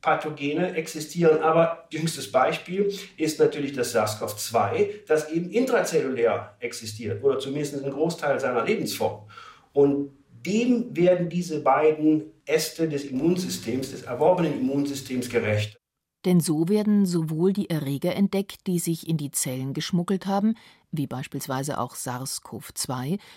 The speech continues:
Speaker 2: aber auch die, die frei im Blut herumschwimmen, wie zum Beispiel Krebszellen.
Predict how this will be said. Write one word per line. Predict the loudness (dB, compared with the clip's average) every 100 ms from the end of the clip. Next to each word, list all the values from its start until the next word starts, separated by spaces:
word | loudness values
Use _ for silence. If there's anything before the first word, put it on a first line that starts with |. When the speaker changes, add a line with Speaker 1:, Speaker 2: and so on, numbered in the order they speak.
| -20 _
Speaker 2:
aber | 0 2
auch | 2 0
die, | 0 0
die | 0 -2
frei | -4 -2 2 2
im | 2 2
Blut | 2 0 -2
herumschwimmen, | -2 0 2 2 2 4 4 2 -4 -14 -2
wie | 0 0
zum | 0 0
Beispiel | 0 -4 -8
Krebszellen. | -4 -4 -4 -8 -10 -12 -14